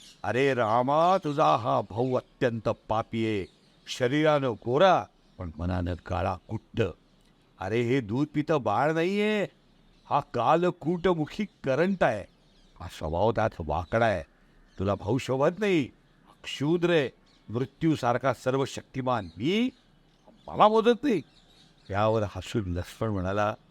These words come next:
"अहो मुनी महाराज, क्रोध हे सर्व पापांचं मूळ आहे. त्याच्या अधीन झाल्यानं लोक अनुचित कर्म करतात,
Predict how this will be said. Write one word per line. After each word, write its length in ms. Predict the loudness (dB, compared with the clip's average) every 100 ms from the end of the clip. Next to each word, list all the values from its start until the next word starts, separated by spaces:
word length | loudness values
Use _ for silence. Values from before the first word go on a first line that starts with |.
| _ _ -2
"अहो 220 | 2 2
मुनी 220 | 2 0
महाराज, 460 | 2 2 2 0 -2 -10 _ _ _ _ -6
क्रोध 420 | 0 2 2 2
हे 260 | 0 0 0
सर्व 420 | -2 -2 -2 0
पापांचं 580 | 2 2 2 0 0 -2
मूळ 300 | 0 2 2
आहे. 240 | 2 0 -6 _ _ _ _ _ _ -8
त्याच्या 360 | -6 -2 -2
अधीन 440 | -2 -2 -2 -2 -2
झाल्यानं 480 | -2 0 -2 -2 -2
लोक 320 | -2 -2 -4 -10
अनुचित 500 | -6 -4 -2 -2 0 0
कर्म 280 | 0 -2 -2
करतात, 380 | 0 -2 -2